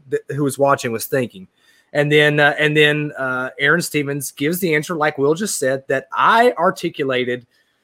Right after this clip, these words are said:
last week or the week before. "Kratos is a mercenary. That's why I hired him.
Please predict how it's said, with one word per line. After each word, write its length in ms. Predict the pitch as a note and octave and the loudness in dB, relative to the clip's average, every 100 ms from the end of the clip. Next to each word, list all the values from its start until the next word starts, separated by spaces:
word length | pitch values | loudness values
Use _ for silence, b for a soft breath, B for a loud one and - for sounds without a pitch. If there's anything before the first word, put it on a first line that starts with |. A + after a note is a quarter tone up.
| _ _ _ _ _ | _ _ _ _ _
last 380 | A#2+ D#3 F#3+ - | -2 0 0 0
week 200 | G#3 G3+ | 0 2
or 60 | E3 | 0
the 100 | D3 | 2
week 200 | E3 E3+ | -2 -4
before. 500 | E3+ D#3+ A#2+ F#2+ - _ _ _ _ _ | -8 -4 -4 -6 -14 _ _ _ _ _
"Kratos 460 | - G3 A3 G#3+ G3+ | 2 4 6 4 2
is 120 | F#3+ | 0
a 60 | F3 | -2
mercenary. 520 | C#3+ B2 B2 G2+ G2 | -4 -4 -8 -12 -10
That's 260 | A#2 E3 F3 | -6 -6 -2
why 280 | F3 G3 | 0 0
I 20 | D#3 | 0
hired 280 | B2+ A#2 A2+ | 0 0 -2
him. 200 | A2 | -6